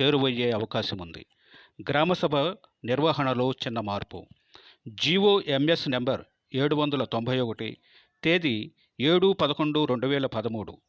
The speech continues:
సాధారణ పాలన శాఖ చారి-, జారీ చేసిన ఉత్తర్వుల ప్రకారం గ్రామస్థాయి క్షేత్ర అధికారులు ఒకటి కంటే ఎక్కువ గ్రామ పంచాయతీల్లో పనిచేస్తారు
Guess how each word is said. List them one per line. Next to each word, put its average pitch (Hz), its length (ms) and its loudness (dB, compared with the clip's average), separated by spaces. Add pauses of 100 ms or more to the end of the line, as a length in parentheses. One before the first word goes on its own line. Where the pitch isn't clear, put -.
(100)
సాధారణ 139 720 -2
పాలన 117 520 -4 (640)
శాఖ 160 320 0
చారి-, 147 460 0 (160)
జారీ 147 420 0
చేసిన 117 360 -4 (360)
ఉత్తర్వుల 170 480 2
ప్రకారం 113 560 -4 (440)
గ్రామస్థాయి 131 800 -2 (320)
క్షేత్ర 185 640 2
అధికారులు 123 520 0
ఒకటి 131 420 -4
కంటే 135 380 -2
ఎక్కువ 113 480 0 (420)
గ్రామ 135 320 2
పంచాయతీల్లో 123 720 0
పనిచేస్తారు 117 760 -2